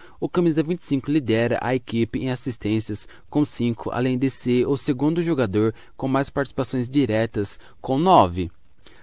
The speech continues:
Na última quinta, Nestor foi eleito o melhor jogador da partida contra o Jorge Wilstermann pela Copa Sul-Americana.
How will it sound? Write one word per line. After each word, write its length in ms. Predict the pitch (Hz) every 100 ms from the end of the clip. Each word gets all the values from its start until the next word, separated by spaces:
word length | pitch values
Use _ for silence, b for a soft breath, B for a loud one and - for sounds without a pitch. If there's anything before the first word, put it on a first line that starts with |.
| b
Na 140 | 180
última 320 | 214 - 214
quinta, 340 | - 135 139 139
Nestor 360 | 160 175 147
foi 240 | 131 135 147
eleito 420 | 131 120 123 135
o 40 |
melhor 180 | 143 156
jogador 320 | 175 175 123
da 100 | 117
partida 460 | 120 120 - 107 117
contra 360 | - 110 113 123
o 40 |
Jorge 260 | 127 139 113
Wilstermann 400 | 113 - 113 - b b
pela 160 | 135 123
Copa 300 | 123 110 120
Sul-Americana. 760 | - 107 107 - 170 98 95